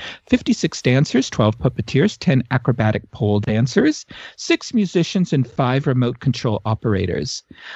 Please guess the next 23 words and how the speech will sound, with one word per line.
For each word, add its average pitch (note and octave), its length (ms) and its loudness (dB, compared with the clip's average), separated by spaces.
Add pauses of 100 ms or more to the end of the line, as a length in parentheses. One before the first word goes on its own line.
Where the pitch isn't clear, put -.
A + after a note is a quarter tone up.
(140)
The C#3+ 100 0
Lion B3 320 2
King F#3 220 0
Celebration D3+ 580 0
featured F3+ 380 -2
the D#3+ 80 -4
first - 480 -2
use F#3 340 0
of B2+ 180 0
audio D#3+ 320 2
animatronics D3+ 920 0
in B2+ 100 4
a B2 60 2
Disneyland C#3+ 800 2
parade. F#2 520 -2 (400)
It D3+ 120 0
also F3+ 280 2
featured F#3 440 0
the D#3 60 -2
first - 380 0
use F#3 240 0
of - 220 0
puppetronics, - 1000 -2